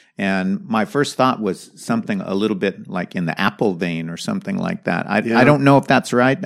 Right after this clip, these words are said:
Speaker 1: I might be perceiving something that I, you know, is, that I'm not used to sensing, but there was just something, it tasted a little bit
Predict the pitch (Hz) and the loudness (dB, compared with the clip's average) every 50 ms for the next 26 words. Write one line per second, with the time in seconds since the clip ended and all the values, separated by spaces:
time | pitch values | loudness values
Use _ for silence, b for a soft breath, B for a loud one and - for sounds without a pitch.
0 | - - 104 110 107 123 143 - - 120 104 - - 92 - - - 135 123 113 | -4 0 2 4 4 4 4 4 2 0 0 -2 -6 -6 -4 0 2 2 2 4
1 | 120 113 107 101 98 b b b b b b b b b b b - - - 131 | 4 4 4 2 0 b b b b b b b b b b b -6 0 2 2
2 | 127 117 135 123 117 110 110 104 98 101 107 - - 113 110 104 98 95 87 - | 4 4 4 6 6 6 6 6 4 4 2 2 2 2 2 4 2 2 0 0
3 | 110 113 _ _ - 127 113 117 113 117 123 117 107 110 110 110 - - 120 - | -2 -2 _ _ -2 0 2 4 4 4 4 2 2 2 2 0 0 -2 -8 -4
4 | - - 113 120 123 - - 165 165 170 180 185 165 - b b b b b b | -2 0 0 0 -2 -4 -6 -4 -4 -4 -4 -6 -8 -10 b b b b b b
5 | b - 123 110 160 160 160 151 156 233 208 - - - 196 190 180 - 180 160 | b 0 2 4 6 6 4 4 4 4 2 2 2 2 2 2 2 2 2 0
6 | 135 117 b b b b b b b - 143 131 107 - _ - - 175 180 170 | 0 0 b b b b b b b 0 0 0 0 -2 _ 0 2 2 4 4
7 | - 139 110 107 104 147 156 - _ _ _ _ - - 135 131 139 151 156 151 | 2 0 0 0 -2 -6 -12 -20 _ _ _ _ -2 2 4 6 6 6 6 6
8 | 127 135 123 - - | 6 4 4 2 -2